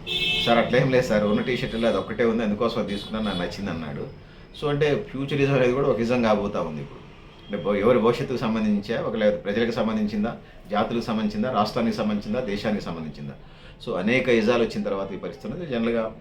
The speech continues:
నా కోణంలో, నేనున్నటువంటి వేదికల కోణంలో చూసినప్పుడు ఈ దేశ అభివృద్ధిని కోరుకుంటున్నాం. పెళ్ళిళ్ళనే,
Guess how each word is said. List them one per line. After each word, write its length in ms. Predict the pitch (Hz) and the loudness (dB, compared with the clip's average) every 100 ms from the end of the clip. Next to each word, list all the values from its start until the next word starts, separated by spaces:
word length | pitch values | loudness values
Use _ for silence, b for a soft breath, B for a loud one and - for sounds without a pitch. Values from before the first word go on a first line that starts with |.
| 90 | -12
నా 140 | 98 | -8
కోణంలో, 600 | 104 104 101 95 95 95 90 | -4 -4 -4 -2 -2 -2 -4
నేనున్నటువంటి 540 | 90 90 90 80 85 | -8 -8 -8 -10 -10
వేదికల 280 | 78 92 92 | -6 -4 -4
కోణంలో 340 | 92 90 85 80 | -6 -6 -6 -8
చూసినప్పుడు 580 | - 80 - - - B B B - | -12 -12 -12 -14 -18 B B B -10
ఈ 20 | |
దేశ 260 | 92 117 131 | -4 -2 0
అభివృద్ధిని 360 | 107 98 98 | 0 -2 -4
కోరుకుంటున్నాం. 480 | 90 90 92 98 139 | -4 -6 -8 -8 -8
పెళ్ళిళ్ళనే, 840 | - 82 80 113 123 120 120 120 | -8 -8 -4 0 2 2 -2 -4